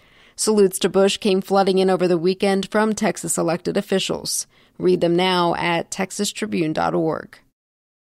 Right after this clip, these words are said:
State Representative Dennis Bonnen is one step closer to becoming the next Speaker of the Texas House.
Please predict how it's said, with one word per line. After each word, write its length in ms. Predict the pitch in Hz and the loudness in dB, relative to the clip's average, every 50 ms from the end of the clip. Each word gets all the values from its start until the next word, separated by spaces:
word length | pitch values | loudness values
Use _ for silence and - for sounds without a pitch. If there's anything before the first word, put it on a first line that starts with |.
| _ _ _ _ _ _ - | _ _ _ _ _ _ -10
State 240 | - - 302 311 | -4 -2 0 2
Representative 680 | 311 294 269 - 247 240 262 247 240 240 233 240 220 196 | 2 2 2 2 0 0 2 2 2 2 2 0 0 2
Dennis 320 | 185 196 196 208 214 - | 2 2 2 2 0 0
Bonnen 420 | - - 190 196 202 214 220 220 220 | 2 2 4 4 4 4 2 2 2
is 200 | 208 190 170 175 | 2 2 0 0
one 260 | 165 175 196 202 214 | 0 0 2 2 2
step 260 | 208 - 220 208 - | 0 0 -2 -2 -2
closer 400 | - - 208 202 208 208 - 226 | -2 -2 0 0 0 0 0 -4
to 200 | 208 208 - 190 | -2 -2 -4 -2
becoming 460 | 170 185 180 - 202 202 196 196 190 | -2 -2 -2 0 0 0 2 2 2
the 120 | 185 185 180 | 2 2 2
next 360 | 180 180 180 196 208 - - | 2 2 0 0 -2 -4 -6
Speaker 440 | - - - 226 - - 185 175 170 | -8 -4 -4 -6 -4 -2 0 0 0
of 200 | - 175 170 165 | 2 0 -2 -2
the 80 | 202 | -2
Texas 480 | 196 - 202 180 - - - 180 175 - | -4 -2 -2 -4 -4 -6 -8 -6 -6 -4
House. 520 | 202 196 165 156 - - - - - - | -2 -2 -2 -2 -4 -6 -6 -8 -8 -8